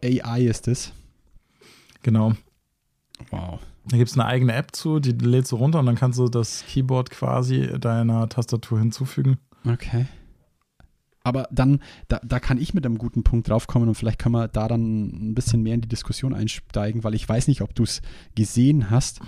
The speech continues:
Speaker 1: Shopify, ja,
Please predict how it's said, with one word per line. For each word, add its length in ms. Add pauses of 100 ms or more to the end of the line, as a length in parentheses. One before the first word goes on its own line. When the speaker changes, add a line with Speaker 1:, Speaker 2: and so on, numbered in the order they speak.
(1700)
Speaker 1:
Shopify, 1040 (600)
ja, 240